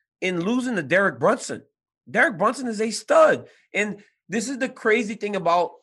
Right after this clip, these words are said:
this fight. And Kevin Holland being, winning all those fights in a row, talking in the way that he does, being entertaining,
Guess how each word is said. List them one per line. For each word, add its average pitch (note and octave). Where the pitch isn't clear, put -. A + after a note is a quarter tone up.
this D#3
fight. C3
And D3+
Kevin G3
Holland E3+
being, D3
winning C#3+
all D#3
those G#3
fights F#3+
in F#3+
a F3
row, D3
talking G3
in G3+
the G3+
way F#3+
that F3+
he F3
does, D3
being F3
entertaining, F#3